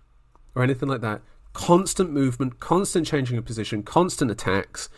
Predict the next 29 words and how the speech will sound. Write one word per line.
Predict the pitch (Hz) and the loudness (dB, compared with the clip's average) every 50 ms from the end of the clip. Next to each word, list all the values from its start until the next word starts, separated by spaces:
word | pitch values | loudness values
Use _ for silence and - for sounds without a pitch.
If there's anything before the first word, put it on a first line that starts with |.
| - - - - - - - - | -20 -20 -18 -16 -14 -14 -8 2
Wasn't | - 185 214 202 208 190 | 6 6 8 8 8 8
able | 170 147 | 6 4
to | 139 - | 2 0
get | 147 131 | 0 0
much | 120 117 - - | -2 -2 -4 -2
ground | 117 107 104 98 | -2 -2 0 -2
and | 92 - | -4 -4
pound | - 107 101 92 | -4 -4 -2 -2
off, | 95 98 - - | -2 -2 -2 -4
which | 110 - - | -8 -8 -8
was | 117 110 | -6 -6
a | 117 123 120 - - | -6 -6 -6 -8 -12
tad | - - - - - 175 165 156 139 135 123 | -12 -10 -10 -8 -4 0 2 2 2 2 0
frustrating, | - - 95 - - - 107 92 82 82 - - 87 90 92 - - - - - - - - | -2 -4 -4 -4 -4 -2 -2 -2 -2 -2 -6 -8 -8 -8 -10 -14 -18 -20 -20 -20 -20 -6 -2
but | - 117 107 104 - - - - - - - - - - - - - - - | 0 2 2 0 -2 -6 -20 -20 -20 -20 -18 -18 -18 -18 -18 -20 -16 -10 -4
really | 143 135 135 135 135 135 135 135 123 123 120 | 0 2 6 6 8 8 8 8 6 4 4
impressive | 113 110 - 120 104 - - | 2 2 0 0 0 0 -2
from | 107 104 | -4 -4
Tsarukyan. | 101 - 117 101 104 104 104 101 101 - 107 98 98 - - - - - - - - | -2 0 2 2 2 2 0 -2 -2 -4 -4 -4 -4 -8 -12 -16 -18 -20 -20 -6 -2
Give | - 127 117 | 0 0 0
him | 98 | -2
a | 87 | -4
top | - - - - - | -4 -2 -2 -2 -2
five | - - 92 95 92 - | -2 -4 -4 -4 -4 -2
guy. | - 104 95 92 92 90 - - - - - - - - - - | 0 2 2 2 2 0 -2 -6 -10 -14 -16 -16 -16 -14 -4 0
Give | 113 107 - - | 2 2 4 4
it | 107 95 - - - | 4 6 6 4 4
to | - - 92 92 | 2 -2 -2 -2
him | - - 98 98 92 | 0 0 0 0 -2